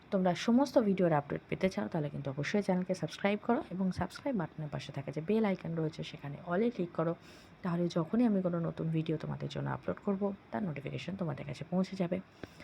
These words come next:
আর যদি ভিডিও ভালো লেগে থাকে তাহলে অবশ্যই ভিডিওকে একটা ছোট্ট লাইক করো, কোন বন্ধুদের সাথে বেশি করে শেয়ার করো যাতে আমার রিচ আরও বেশি করে তোমাদের কাছে পৌঁছায়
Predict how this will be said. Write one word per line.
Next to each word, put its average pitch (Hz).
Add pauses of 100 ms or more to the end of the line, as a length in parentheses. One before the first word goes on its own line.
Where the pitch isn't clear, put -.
(400)
আর 240
যদি 262
ভিডিও 240
ভালো 226
লেগে 226
থাকে 220
তাহলে 190
অবশ্যই 160
ভিডিওকে 180
একটা 170
ছোট্ট -
লাইক 170
করো, 202 (200)
কোন 220
বন্ধুদের 220
সাথে 214
বেশি 196
করে 190
শেয়ার 185
করো 143 (140)
যাতে 156
আমার 156
রিচ 160
আরও 156
বেশি 165
করে 233
তোমাদের 156
কাছে -
পৌঁছায় 143